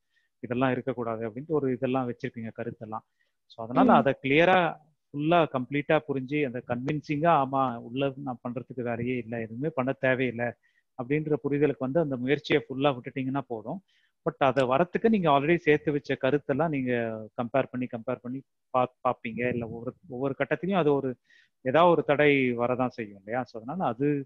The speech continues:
Speaker 1: நீங்க ஃப்ரீயா விட்டுட்டா போதும். But
Speaker 2: ஆ,
Speaker 1: ஒரே ஒரு
Speaker 2: கொஞ்சம்
Speaker 1: விஷயம்.
Speaker 2: அதுக்கு ஒரு
Speaker 1: ஆ.
Speaker 2: time எடுக்கும்.
Speaker 1: ஆ,
Speaker 2: And
Speaker 1: அதுக்கு time
Speaker 2: moreover
Speaker 1: எடுக்கலாம்.
Speaker 2: வந்து
Speaker 1: ஒவ்வொருத்தருக்கும் ஒரு time எடுக்கலாம். But அது time எதனால எடுக்குதுன்னா, நீங்க எந்த அளவுக்கு திறந்த மனதோட இத, இந்த கருத்தை ஏத்துக்கிறீங்க அப்படின்றது தான் main இங்க. அதுதான் சொல்ல வந்தேன்.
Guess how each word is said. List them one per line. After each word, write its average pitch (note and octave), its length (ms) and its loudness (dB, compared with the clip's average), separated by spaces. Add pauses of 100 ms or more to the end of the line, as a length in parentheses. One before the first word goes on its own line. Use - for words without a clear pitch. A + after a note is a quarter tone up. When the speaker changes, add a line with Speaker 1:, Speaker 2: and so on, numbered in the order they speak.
(600)
Speaker 1:
நீங்க C#3+ 240 -6 (120)
ஃப்ரீயா D3 380 2
விட்டுட்டா D#3 340 2
போதும். C3 440 -4 (540)
But C3+ 220 -4
Speaker 2:
ஆ, C3 100 0
Speaker 1:
ஒரே B2+ 40 2
ஒரு B2 100 2
Speaker 2:
கொஞ்சம் F3 220 6
Speaker 1:
விஷயம். B3 320 -2
Speaker 2:
அதுக்கு - 300 -10
ஒரு A#3 280 2
Speaker 1:
ஆ. A3 200 -14
Speaker 2:
time A#3+ 260 2
எடுக்கும். A3 380 -6 (640)
Speaker 1:
ஆ, - 40 -2
Speaker 2:
And - 80 2
Speaker 1:
அதுக்கு C3+ 220 0
time D#3+ 220 4
Speaker 2:
moreover D#3+ 100 4
Speaker 1:
எடுக்கலாம். D3 260 4
Speaker 2:
வந்து A#2+ 180 -2
Speaker 1:
ஒவ்வொருத்தருக்கும் C#3+ 560 2
ஒரு C3 140 0 (160)
time B2 240 -2
எடுக்கலாம். A#2+ 440 -6 (420)
But D#3+ 100 0
அது C#3 300 4
time F3 300 4
எதனால E3 380 6
எடுக்குதுன்னா, C#3 440 0
நீங்க D3+ 200 0
எந்த C3+ 220 2
அளவுக்கு E3+ 420 2 (200)
திறந்த C#3+ 320 0
மனதோட C#3+ 440 2
இத, C3 160 2
இந்த A#2+ 180 -4
கருத்தை C3 460 -2
ஏத்துக்கிறீங்க B2 560 -4
அப்படின்றது A#2 420 -6
தான் B2+ 180 -4
main A#2 200 -8
இங்க. G#2+ 380 -10
அதுதான் B2+ 200 -4
சொல்ல A2+ 220 -8
வந்தேன். G#2 340 -10